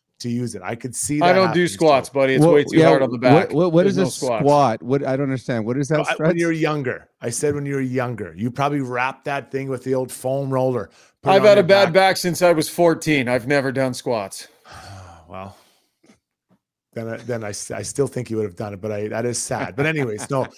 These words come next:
Speaker 1: I, and I don't want you following me. Like when I'm doing it, I, so I was working out, for those of you, I was working out yesterday,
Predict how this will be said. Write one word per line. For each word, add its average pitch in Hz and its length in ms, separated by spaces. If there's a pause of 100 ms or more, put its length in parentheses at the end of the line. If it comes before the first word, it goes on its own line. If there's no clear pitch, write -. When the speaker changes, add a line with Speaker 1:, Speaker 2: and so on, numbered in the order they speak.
(360)
Speaker 1:
I, 143 220 (140)
and 151 160
I 160 60
don't 190 200
want 240 200
you 220 80
following 165 320
me. 143 80
Like 123 160
when 127 100
I'm 180 160
doing 226 180
it, 196 120
I, 151 220
so 147 140
I 156 60
was 160 140
working 165 260
out, 131 160
for 110 100
those 139 260
of - 20
you, 131 60
I 120 60
was 117 140
working 135 360
out 143 120
yesterday, 123 480